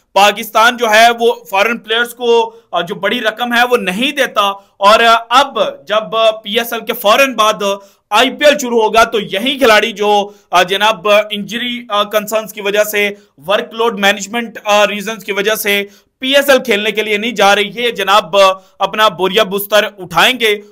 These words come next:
और भारत में तशरीफ ले आएंगे और भारत में आकर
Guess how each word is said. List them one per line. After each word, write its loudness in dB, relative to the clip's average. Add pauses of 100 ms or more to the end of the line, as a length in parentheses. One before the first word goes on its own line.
(100)
और 4
भारत -2
में -10
तशरीफ -8
ले 2
आएंगे 2
और 2
भारत -2
में -2
आकर 0